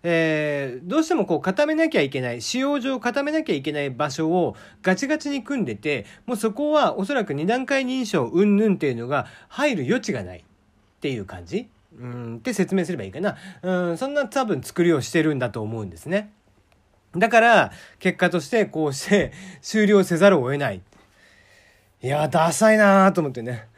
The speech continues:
<laughs> えー、長い間ね、こうアイティー業界見てたりしてますけども、こんな、本当にこんなにダサいことはないなと。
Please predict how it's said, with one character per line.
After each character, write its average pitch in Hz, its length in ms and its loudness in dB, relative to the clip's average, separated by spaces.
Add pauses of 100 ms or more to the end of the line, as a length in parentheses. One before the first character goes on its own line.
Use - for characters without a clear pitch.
(340)
<laughs> 214 1600 -6
え 139 500 -2
ー、 131 40 -4
長 190 640 2
い 226 120 4
間 196 300 4
ね、 208 280 0
こ 185 120 0
う 175 40 4
ア 180 80 2
イ 175 60 -2
テ 185 100 -6
ィ - 20 -2
ー - 20 -8
業 190 160 0
界 156 600 -2
見 160 180 -4
て 160 140 -4
た 156 140 0
り 143 200 -4
し - 60 -18
て 175 120 -6
ま 180 180 0
す - 80 -12
け 165 100 -4
ど 143 100 -4
も、 139 160 -6
こ 240 300 -4
ん 254 420 -10
な、 247 100 -2
本 240 240 -4
当 302 140 -2
に 311 200 4
こ 285 180 -6
ん 285 100 -2
な 285 60 -2
に 269 60 -4
ダ 262 120 2
サ 269 80 2
い 233 60 2
こ 185 100 2
と 160 60 2
は 151 40 -2
な 147 100 0
い 135 60 0
な 123 140 -4
と。 107 160 -12